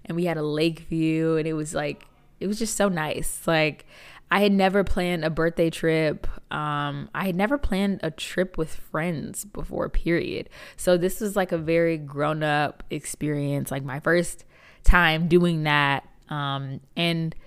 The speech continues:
you know, I learned a lot of lessons, um, just about communicating, you know, your desires, your, your,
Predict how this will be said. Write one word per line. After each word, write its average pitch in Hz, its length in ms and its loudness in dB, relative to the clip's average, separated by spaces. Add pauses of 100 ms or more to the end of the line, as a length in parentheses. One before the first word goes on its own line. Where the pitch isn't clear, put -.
(460)
you 226 100 6
know, 226 60 8
I 240 100 10
learned 254 260 6
a 285 40 10
lot 220 200 12
of 185 120 6
lessons, 160 1000 0
um, 147 760 -4 (220)
just 185 180 0
about 165 480 6
communicating, 175 1300 4
you 160 80 -2
know, 143 580 0 (760)
your 175 260 4
desires, 156 840 2
your, 143 800 -6
your, 139 760 -6